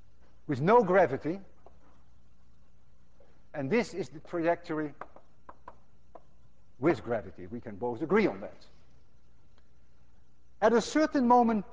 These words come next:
T one, let us assume that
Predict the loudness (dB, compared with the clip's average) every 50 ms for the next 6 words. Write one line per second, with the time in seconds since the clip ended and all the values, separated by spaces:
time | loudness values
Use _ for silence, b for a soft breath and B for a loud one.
0 | -6 2 4 4 4 6 6 6 6 6 4 0 -6 -10 -12 -14 -14 -14 -16 -16
1 | -16 -16 -16 -16 -16 -16 -16 -16 -16 -14 -14 -14 -14 -14 -14 -14 -14 -14 -14 -14
2 | -14 -14 -2 4 4 6 6 4 2 0 -4 0 6 6 8 8 8 4 2 -2
3 | -6 -12 -16 -16 -16 -16 -16 -16 -16 -16 -16 -16 -16 -16 -16 -4 4 6 6 6
4 | 6 0 -8